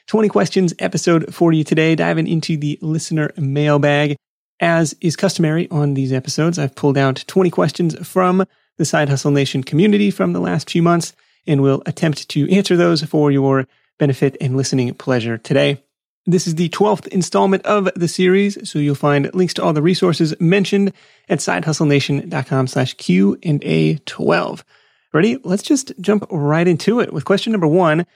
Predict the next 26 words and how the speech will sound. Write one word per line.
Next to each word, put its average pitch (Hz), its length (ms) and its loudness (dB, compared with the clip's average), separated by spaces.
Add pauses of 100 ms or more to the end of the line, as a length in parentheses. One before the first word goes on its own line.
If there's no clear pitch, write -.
(180)
from 143 220 -2
Tom, 160 500 0
who 151 100 -6
says, 143 380 -2
"I'm 147 100 2
a 135 40 2
semi-retired 165 1000 2
E 175 200 -2
R 127 340 0
doctor. 147 540 -2 (320)
I 156 60 -2
do 147 120 2
some 139 400 2 (160)
freelance 160 600 0
medical 143 420 0
writing 139 380 2
on 135 180 -6
the 131 80 -4
side, 196 460 0 (540)
but 170 140 2
I'm 180 80 0
looking 208 180 0
for 214 100 0
another 214 220 2
income 220 320 0
source, 220 440 0